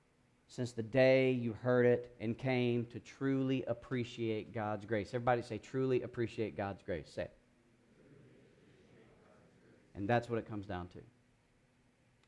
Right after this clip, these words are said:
Truly appreciate God's grace. Y'all, it's all grace. It's all grace. Do our works matter? Do our behaviors matter? Of course it does.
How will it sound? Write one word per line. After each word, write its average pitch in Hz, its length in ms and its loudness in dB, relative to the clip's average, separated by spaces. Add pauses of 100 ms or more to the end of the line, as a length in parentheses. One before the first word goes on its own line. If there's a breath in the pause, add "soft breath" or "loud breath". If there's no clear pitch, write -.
(120)
Truly 131 400 0
appreciate 110 720 -6
God's 90 280 -10
grace. - 440 -16 (600)
Y'all, 120 240 6
it's - 160 -2
all 117 320 2
grace. 98 500 -10 (1800)
It's - 200 -12
all 143 180 8
grace. 139 560 -6 (1300)
Do 131 100 2
our 117 100 10
works 135 380 6
matter? 131 360 2
Do 117 140 2
our 117 120 6
behaviors 117 320 2
matter? 120 140 -4
Of - 80 -12
course 175 260 0
it 139 160 -6
does. 104 320 -4